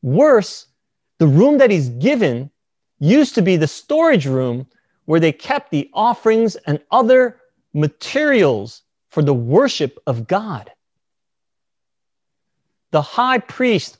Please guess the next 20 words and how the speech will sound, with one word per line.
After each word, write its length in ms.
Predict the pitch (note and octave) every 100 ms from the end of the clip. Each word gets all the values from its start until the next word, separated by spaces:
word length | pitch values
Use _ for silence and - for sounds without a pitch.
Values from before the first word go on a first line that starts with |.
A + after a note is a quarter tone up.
| -
was 160 | C#3+
responsible 960 | C#3+ D3+ - - G#3 B3+ - C#3+ B2 C#3
for 160 | -
allowing 380 | C3 C#3+ F3 F3+
this 120 | F3 -
to 80 |
happen, 560 | C3+ D#3 D#3+ A2+ A2 A#2 _ _ _ _
and 100 | D3+
it 120 | D#3 -
seems 360 | - B3 C#4
to 120 | - G3+
be 460 | F3 C#3+ B2 C3+ _ _ _
because 260 | D3 - E3+
the 80 | C#3+
two 320 | - - D4+
of 100 | F#3+
them 360 | A#2+ A2 A2 A#2 _ _
became 460 | D3 - F3 E3 E3+ -
related, 640 | C3 C3 G#3+ F#3+ G#2+ A2+ _ _ _ _ _
probably 840 | - - A#3+ A#3+ D#3+ A#2+ A#2+ B2